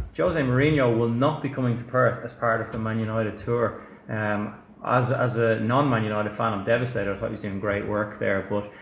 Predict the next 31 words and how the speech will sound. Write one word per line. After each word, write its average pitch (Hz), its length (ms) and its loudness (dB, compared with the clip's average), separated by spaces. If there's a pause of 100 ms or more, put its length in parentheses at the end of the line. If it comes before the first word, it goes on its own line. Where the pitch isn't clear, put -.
(240)
looks 127 180 0
like 127 160 2
the 117 60 -4
guys 120 300 4
at 117 40 0
Optus 120 240 2
Stadium 117 560 2
and, 110 300 0
uh, 110 360 0 (300)
other 127 260 6
promo, 120 640 4
um, 117 460 0
companies 123 400 0
will 120 120 0
have 123 220 2
to 131 60 -2
rejig 120 680 0
a 127 160 -2
few 120 220 -2
ads. 123 420 2
And 113 380 0 (800)
who 160 80 2
are - 20 4
we 160 80 6
gonna 135 160 2
see, 151 180 0
Blaine? 107 280 0 (100)
Who's 147 140 -4
coming 143 240 -2
to - 60 -8
Perth? 147 280 -2